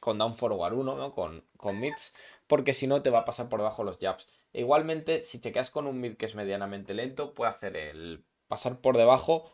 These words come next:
e intentar interrumpirte o estepear. Pero es, eh... En block realmente sigue siendo igual, porque te van a chequear realmente. Si saben jugar contra Lee, si se conocen el matchup, yo creo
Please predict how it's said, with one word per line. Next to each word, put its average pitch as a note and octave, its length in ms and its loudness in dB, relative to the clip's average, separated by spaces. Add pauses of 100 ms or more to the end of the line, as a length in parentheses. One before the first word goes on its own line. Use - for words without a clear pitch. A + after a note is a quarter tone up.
e - 80 0
intentar A2+ 380 4
interrumpirte C3 840 0
o C#3+ 380 6
estepear. F2 680 -2 (120)
Pero A2+ 100 -4
es, - 180 -10 (680)
eh... A2+ 520 0 (1000)
En C3+ 200 -2
block F#3 460 2
realmente C#3 400 2
sigue B2+ 200 -2
siendo A2+ 580 -2
igual, E2+ 380 -4 (100)
porque F#2 240 -6
te G#2+ 100 0
van A#2 140 4
a F2 140 -4
chequear F2+ 420 -4
realmente. A2 420 -6
Si G#2 60 -8
saben B2+ 200 2
jugar G#2 260 0
contra G#2 320 0
Lee, C#3 160 2
si B2+ 100 -6
se A2+ 140 0
conocen C3 340 2
el A2 80 -4
matchup, A#2 300 -6
yo G2 120 0
creo C3 220 2